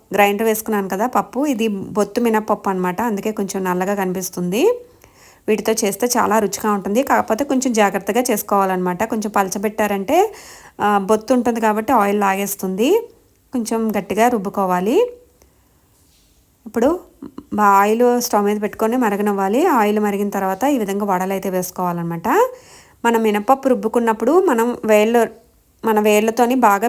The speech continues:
బీట్ చేసుకోవాలండి. ఇలా చేసుకోవడం వల్ల మనకి గారెలు మృదువుగా వస్తాయి. మనం మజ్జిగలో వేసినప్పుడు కూడా చక్కగా మజ్జిగ పీల్చుకొని చాలా బాగుంటాయి అన్నమాట. ఇలా రెండు వైపులా తిప్పుకొని వేపుకోవాలి. ఇలా ఎర్రగా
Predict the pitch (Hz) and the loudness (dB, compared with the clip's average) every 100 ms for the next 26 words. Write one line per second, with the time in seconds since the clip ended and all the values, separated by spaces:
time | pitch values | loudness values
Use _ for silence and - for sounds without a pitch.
0 | 220 214 214 233 226 226 202 190 190 233 | 0 0 0 -2 0 0 0 0 0 0
1 | 208 208 202 226 220 202 190 214 233 202 | 2 0 -2 0 0 0 0 0 -2 -2
2 | 262 359 214 185 196 220 285 453 - - | 0 0 2 2 2 2 2 2 -4 -20
3 | - - 214 202 220 233 226 214 - 214 | -12 0 2 4 6 6 4 0 0 2
4 | 247 269 226 208 180 202 226 208 202 214 | 2 0 0 -2 -2 -2 -2 -2 -2 -6
5 | 208 202 208 285 285 - _ _ - - | -6 -4 0 2 0 -2 _ _ -8 -6
6 | 202 214 240 208 185 226 226 202 - 214 | -2 -2 0 0 0 0 0 -2 -4 -4
7 | 277 247 196 196 190 196 202 190 180 180 | -2 0 0 2 0 0 -2 -4 -4 -6
8 | 170 208 403 539 - _ _ _ _ _ | -2 2 2 0 -8 _ _ _ _ _
9 | _ _ _ _ _ _ _ _ _ _ | _ _ _ _ _ _ _ _ _ _
10 | _ _ _ _ _ _ _ _ 214 226 | _ _ _ _ _ _ _ _ 0 2
11 | 202 196 208 202 208 202 196 - 202 262 | 2 2 0 0 -2 -2 -6 -4 -2 2
12 | 392 466 - _ _ _ _ _ _ _ | 2 0 -8 _ _ _ _ _ _ _
13 | _ _ _ _ _ _ _ 208 196 - | _ _ _ _ _ _ _ -4 -4 0
14 | 190 190 208 311 240 208 196 185 196 | 0 2 0 2 2 0 0 -2 0